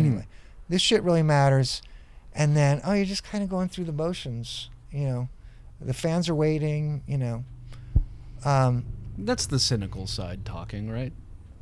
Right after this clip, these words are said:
Speaker 1: Well, I mean, it's to be avoided at all costs, and,
Speaker 2: Yeah.
Speaker 1: you know, um,
Speaker 2: Do you feel an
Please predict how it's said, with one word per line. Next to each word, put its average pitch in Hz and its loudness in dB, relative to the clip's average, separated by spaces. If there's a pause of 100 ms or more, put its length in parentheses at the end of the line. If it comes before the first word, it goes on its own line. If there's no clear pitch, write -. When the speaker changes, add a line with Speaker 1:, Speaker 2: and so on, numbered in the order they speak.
(1200)
Speaker 1:
Well, 185 10
I 156 6
mean, 170 10
it's - 2
to 175 0
be 165 4
avoided 151 4
at 135 2
all 135 4
costs, 175 2
and, 143 4
Speaker 2:
Yeah. - 2 (120)
Speaker 1:
you 156 2
know, 127 2 (260)
um, 120 2 (1500)
Speaker 2:
Do 139 -4
you 135 2
feel 151 2
an 131 -4